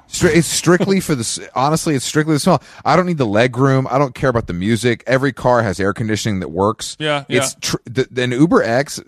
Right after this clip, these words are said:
Speaker 1: be smelling like a bowling alley seat.
Speaker 2: <laughs>
Speaker 1: Oh, it's crazy. Like, there needs to be some standards and practices put into place.
Speaker 2: If, if it costs an extra twenty bucks, but the car is clean, it smells good,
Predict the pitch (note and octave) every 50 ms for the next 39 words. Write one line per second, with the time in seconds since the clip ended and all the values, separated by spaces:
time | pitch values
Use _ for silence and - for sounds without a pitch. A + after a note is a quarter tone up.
0 | - G2+ F#2+ A#2+ G#2+ - - B2+ B2+ B2+ B2+ B2 A#2+ A#2 A#2 A2 - G2+ F2+ E2
1 | F#2 A2 A2 A2 A2+ A2 G2+ G2 F#2+ F2+ F2 E2+ E2+ - - - F2 D#2 C#3+ -
2 | - _ C#3 - - F#3+ - - F#3 D3 F3 F#3 F3+ D#3+ A#2+ A2 - - - C3+
3 | - - - - - C#3 D3+ G3 A3+ F#3 - - - - D3 - D#3+ - - D3
4 | D3+ D3 C#3+ C#3+ D#3 G3 G#3 - - D#3+ E3+ - - A#2+ A2 - - - A#2+ C3
5 | C3+ B2+ G#2+ G2 F#2 D#2+ G#2+ C3 C#3+ - - F#2+ - - D2+ D2 - - - A#2+
6 | G#2 F2+ D#2+ D#2 C#2+ - B2 - - - - - - - _ _ - F3 E3 -
7 | - - _ - E3+ D#3 F3 E3 - - F#3+ F#3 F3+ F3 - - - - - -
8 | _ _ - D#3+ D#3+ E3 E3 - - E3 D3+ - - E3+ D#3+ D#3 D3 D3 D#3 D#3
9 | D3+ - - - - - D#3 C#3+ B2 D3 D3 D3 C#3+ C#3+ C#3 - C#3 C#3+ - -
10 | - D#3 D3+ D3+ D3+ C#3+ C#3+ C3+ - - - - G#3 G#3 F#3+ F#3 F3 F3 F3 E3
11 | D3+ C#3+ - - - E3+ E3+ E3+ E3+ E3+ E3+ D3+ D3 D3 E3 E3+ E3+ E3+ E3 E3
12 | D#3+ D#3 -